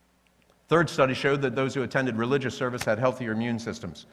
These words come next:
What does this mean? What's the leading cause of death in the United States? Heart disease. Low blood pressure is a good thing. As a matter of fact, I went to the doctor years ago, and he said, "You have abnormally low bro-, blood pressure for your age."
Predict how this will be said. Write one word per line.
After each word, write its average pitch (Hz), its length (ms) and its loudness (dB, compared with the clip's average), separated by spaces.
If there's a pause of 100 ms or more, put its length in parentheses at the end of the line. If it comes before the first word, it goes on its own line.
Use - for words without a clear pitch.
(720)
What 156 80 -6
does 139 140 -2
this 131 160 -4
mean? 113 420 -2 (880)
What's - 160 -6
the 170 80 0
leading 123 340 0
cause 117 260 2
of 101 120 -4
death 110 240 0
in 110 60 -4
the 107 40 -4
United 104 320 -2
States? - 400 -6 (1160)
Heart 117 200 0
disease. 87 540 -12 (680)
Low 156 240 2
blood 151 360 4
pressure 170 420 2 (200)
is 120 160 -4
a 101 60 -4
good 113 300 0
thing. 95 240 -2 (1040)
As - 80 -10
a 165 40 0
matter 214 160 6
of 185 80 2
fact, 202 340 4 (300)
I 208 80 10
went 214 180 2
to 190 120 -2
the 147 100 0
doctor 156 360 4
years 185 380 0
ago, 120 300 0
and 123 120 0
he 160 80 0
said, 156 280 -2
"You 190 80 2
have 170 180 6
abnormally 135 720 4
low 120 220 0
bro-, 139 320 4
blood 143 340 4
pressure 107 340 -2
for 107 160 -4
your 113 160 0
age." 85 400 -4